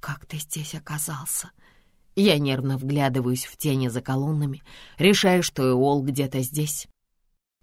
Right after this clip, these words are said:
"Помнишь, я тебе рассказывал, что могу перенестись, если знаю местность?" Невесело бормочет друг, а его губы искривляются в вымученной улыбке. "Эол был здесь.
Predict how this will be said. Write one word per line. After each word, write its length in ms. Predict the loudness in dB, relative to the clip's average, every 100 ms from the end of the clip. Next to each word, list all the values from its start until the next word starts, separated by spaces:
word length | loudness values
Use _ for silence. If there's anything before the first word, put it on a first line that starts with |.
| _ -2
"Помнишь, 480 | 0 0 -4 -8
я 160 | -8 -8
тебе 240 | -6 -6
рассказывал, 640 | -6 -8 -8 -8 -8 -10 -14 _ _ _ _ _ -16
что 240 | -2 2
могу 380 | 2 2 0 -2
перенестись, 920 | -2 -4 -4 -6 -8 -6 -6 -6 -6
если 300 | -6 -4 -4
знаю 380 | -4 -4 -4 -4
местность?" 720 | -6 -8 -10 -12 -14 -14 -20 _ _ _ -2
Невесело 540 | 2 4 2 0 -2
бормочет 500 | 0 -2 -4 -6 -8
друг, 340 | -8 -8 -10 -20 -20 -20 -4
а 100 | 2
его 280 | 2 2 0
губы 440 | 0 0 2 2
искривляются 840 | 0 -4 -6 -2 0 0 -4 -4 -4
в 80 |
вымученной 540 | -2 -2 -2 -4 -6 -6
улыбке. 560 | -6 -8 -10 -16 -20 _ -20 -20 -20 -20 _ _ _ 2
"Эол 400 | 4 6 4 2
был 260 | -2 -4 -6
здесь. 540 | -8 -10 -10 -12 -18